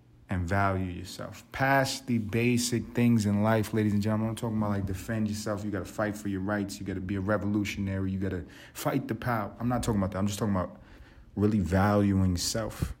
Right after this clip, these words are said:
<clears throat> I think that's a beautiful thing. And I think, you know, I believe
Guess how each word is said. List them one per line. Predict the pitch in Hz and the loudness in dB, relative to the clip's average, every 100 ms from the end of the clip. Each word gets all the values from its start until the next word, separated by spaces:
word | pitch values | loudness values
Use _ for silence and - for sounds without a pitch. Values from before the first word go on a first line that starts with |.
| - | -18
<clears throat> | - - | -2 2
I | 196 208 170 117 - - - - - - - - - - - - - - - - - - | 12 12 12 10 4 -6 -16 -20 -20 -20 -20 -20 -20 -20 -20 -20 -18 -20 -20 -20 -16 -2
think | 101 | 0
that's | 98 92 | 0 -2
a | |
beautiful | 87 95 87 - | 0 0 0 -4
thing. | - 87 - - - _ - - - | -6 -6 -8 -20 -20 _ -20 -20 -8
And | 92 | -8
I | |
think, | 90 95 90 - - - - _ - - _ - _ _ - - - - - - - | -6 -6 -6 -10 -20 -20 -20 _ -20 -20 _ -20 _ _ -20 -20 -20 -20 -20 -20 -10
you | 92 | -6
know, | 90 110 - - - _ _ - - - - - - | -4 -6 -10 -20 -20 _ _ -20 -20 -20 -20 -10 4
I | 120 127 | 8 8
believe | 113 107 117 160 143 104 90 - - | 8 8 10 10 10 8 4 -8 -16